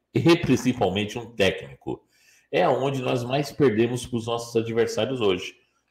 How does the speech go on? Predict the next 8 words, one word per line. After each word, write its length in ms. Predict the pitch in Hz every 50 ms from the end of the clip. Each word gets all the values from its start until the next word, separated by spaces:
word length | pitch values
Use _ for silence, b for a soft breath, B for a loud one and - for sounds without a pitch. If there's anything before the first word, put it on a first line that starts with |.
| _ -
Comissão 500 | 107 101 104 - - - 117 120 117 117
técnica, 500 | 113 104 95 - - 82 76 - 85 -
começamos 640 | - 98 101 101 - - 113 104 104 98 - - _ _ _
cinco 440 | - - - - - 151 160 - -
degraus 520 | 135 135 110 104 98 95 95 95 92 - - -
abaixo 420 | 104 98 92 92 90 90 - - 90
dos 160 | 90 82 -
outros. 520 | 65 60 - - - - - - - _